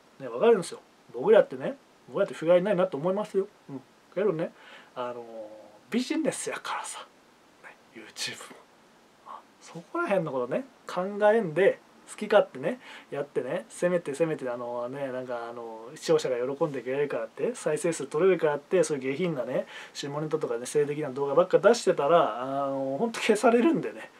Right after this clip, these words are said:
もうそこら辺のリスクマネジメントはね、あの、こう見えてね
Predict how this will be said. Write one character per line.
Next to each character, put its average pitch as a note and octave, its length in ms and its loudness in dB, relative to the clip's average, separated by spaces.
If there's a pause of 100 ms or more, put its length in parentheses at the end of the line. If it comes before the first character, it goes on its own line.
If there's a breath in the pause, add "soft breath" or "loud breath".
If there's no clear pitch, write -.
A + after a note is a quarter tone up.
(280 loud breath)
も C3 80 -12
う - 20 -14
そ F3+ 120 -6
こ D4+ 100 0
ら D4 120 10
辺 C4+ 140 8
の F3 140 2
リ G3+ 140 2
ス - 120 -4
ク - 100 2
マ C#4 140 12
ネ D4 140 8
ジ C#4 120 4
メ G3 140 8
ン C3+ 80 -4
ト A2 260 -8 (240)
は A2+ 140 -10
ね、 A#2 280 -10
あ B2+ 60 -10
の、 B2 640 -4
こ A#3+ 160 8
う - 20 8
見 A#3+ 120 4
え E3 60 4
て - 100 -4
ね - 60 -18